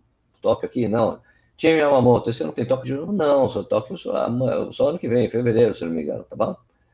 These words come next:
Bom dia, Magrinhos, Adolfo, cara que eu conheci lá, beleza? Noêmia, aí, Noêmia, beleza? Bom dia pra todo mundo, bom dia,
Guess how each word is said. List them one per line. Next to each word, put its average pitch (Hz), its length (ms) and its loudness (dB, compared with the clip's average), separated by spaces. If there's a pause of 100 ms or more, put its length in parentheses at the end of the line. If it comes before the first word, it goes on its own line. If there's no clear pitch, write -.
(480)
Bom 85 100 -4
dia, 104 160 2
Magrinhos, 110 400 2
Adolfo, 117 400 2
cara 92 200 -2
que - 80 -12
eu - 60 -10
conheci 78 280 -10
lá, 120 140 0
beleza? 104 520 0
Noêmia, 120 580 2
aí, 135 120 2
Noêmia, 131 260 2
beleza? 117 560 0
Bom 107 220 -4
dia 123 140 -6
pra 123 100 -4
todo 123 240 -4
mundo, 95 580 0 (220)
bom - 140 -20
dia, 85 500 -2